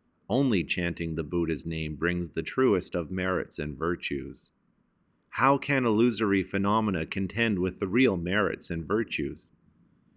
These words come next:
It is like an egg colliding with a diamond rock. Therefore, do not worry about whether you recite the Buddha's name in a scattered or focused state of mind.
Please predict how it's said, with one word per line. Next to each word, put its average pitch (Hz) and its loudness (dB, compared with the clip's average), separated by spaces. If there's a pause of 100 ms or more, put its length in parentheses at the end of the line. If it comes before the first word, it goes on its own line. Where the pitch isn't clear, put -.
It 113 0
is 123 0
like 127 4
an 117 0
egg 123 2
colliding 107 2
with 92 -4
a 92 -4
diamond 95 0
rock. 90 0 (1000)
Therefore, 90 4
do 85 -2
not 110 4
worry 104 4
about 82 0
whether 107 2
you 92 2
recite 87 -2
the 87 -6
Buddha's 85 2
name 90 0
in 80 -2
a 82 -2
scattered 90 0
or 78 0
focused - -2
state 82 -2
of 71 -6
mind. 78 -4